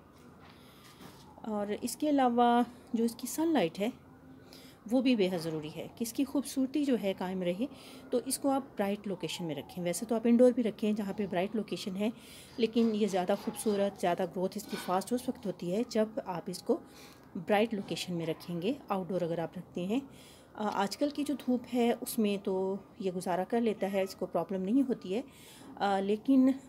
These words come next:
गर्मियों की धूप जो है उसमें आप इसको बिल्कुल भी, आ, ज़्यादा देर घंटों के हिसाब से धूप में नहीं रखेंगे।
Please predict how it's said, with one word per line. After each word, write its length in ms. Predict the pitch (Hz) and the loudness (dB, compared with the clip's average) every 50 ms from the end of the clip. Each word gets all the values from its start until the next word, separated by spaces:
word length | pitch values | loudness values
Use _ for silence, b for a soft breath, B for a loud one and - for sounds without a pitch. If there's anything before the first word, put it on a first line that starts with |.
| - 208 | -4 -2
गर्मियों 360 | - 214 214 240 269 294 277 | 0 2 4 6 6 6 4
की 120 | - 262 | 2 0
धूप 240 | - - 185 160 - | -2 -2 -4 -6 -4
जो 100 | - 185 | -6 -4
है 160 | 180 196 220 262 | -2 0 0 0
उसमें 320 | - 233 - - 233 226 | -2 -2 0 0 2 2
आप 140 | 202 165 - | 2 0 -2
इसको 220 | - - - - 196 | -6 -8 -6 -6 -4
बिल्कुल 360 | - 214 180 180 - 262 262 | -4 -4 -6 -2 2 2 2
भी, 220 | 262 233 233 247 240 B B B B B B B B - | 2 2 0 0 0 B B B B B B B B -6
आ, 140 | - 202 196 | -2 -2 0
ज़्यादा 320 | 185 202 185 180 180 202 190 | 0 0 0 0 0 0 0
देर 280 | 180 185 180 185 190 - - - - | 0 0 -2 -2 -4 -6 -10 -12 -2
घंटों 280 | - 208 214 214 240 254 | 2 2 4 4 4 2
के 120 | 240 233 | 2 0
हिसाब 220 | 196 - 196 165 165 | -2 -2 -2 -4 -4
से 100 | - - - | -6 -12 -12
धूप 220 | - 165 165 - | -10 -10 -8 -6
में 80 | - 185 | -4 -2
नहीं 180 | 185 202 240 247 | 0 2 2 2
रखेंगे। 400 | 262 247 - - 214 208 220 | 2 2 0 0 0 2 0